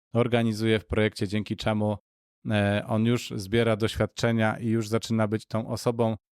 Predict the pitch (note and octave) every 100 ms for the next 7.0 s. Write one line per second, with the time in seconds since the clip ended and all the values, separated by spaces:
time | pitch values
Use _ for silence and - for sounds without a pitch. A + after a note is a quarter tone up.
0 | _ - - A#2+ A2+ G#2+ A#2 A2 A2 -
1 | A2 G#2 G#2+ - A2+ A#2+ A2 A2+ G2+ A2+
2 | - G2 A2 - G#2 G2+ _ _ A#2+ G#2
3 | G#2 A2 G#2+ G#2+ - G#2 F#2+ G#2 F#2 A2+
4 | - D3+ A#3+ _ _ _ - B2 E3 E3+
5 | D3+ E3 D3+ C#3+ - - C3+ C3 B2+ A#2
6 | B2 B2 A#2 A#2 A2+ - B2 A2 A#2 -